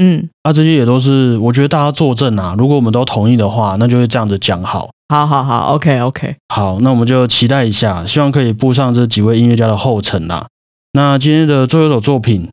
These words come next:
Speaker 2: 我们就用莫扎特当时听见那支八哥所唱的音乐，莫扎特的 G 大调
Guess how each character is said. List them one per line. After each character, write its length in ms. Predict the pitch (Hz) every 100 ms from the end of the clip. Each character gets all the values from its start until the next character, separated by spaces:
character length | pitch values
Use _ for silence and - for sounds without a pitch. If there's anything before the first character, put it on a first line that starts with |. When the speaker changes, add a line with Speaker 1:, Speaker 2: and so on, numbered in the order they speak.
| -
Speaker 2:
我 100 | 120
们 120 | 127
就 200 | 131 143
用 220 | 143 135
莫 180 | 127 151
扎 120 | 131
特 240 | 120 143 123
当 200 | 120 123
时 160 | 110
听 260 | 104 120 117
见 160 | 127
那 140 | 117 113
支 200 | 110 107
八 280 | 107 117 117
哥 180 | 120
所 180 | 117 107
唱 160 | 98 135
的 140 | 110
音 260 | 110 117 117
乐， 240 | 127 107 - _
莫 140 | - 156
扎 120 | 131
特 220 | 135 151
的 260 | 120 113 110
G 260 | 113 143 147
大 200 | 147 123
调 300 | 135 113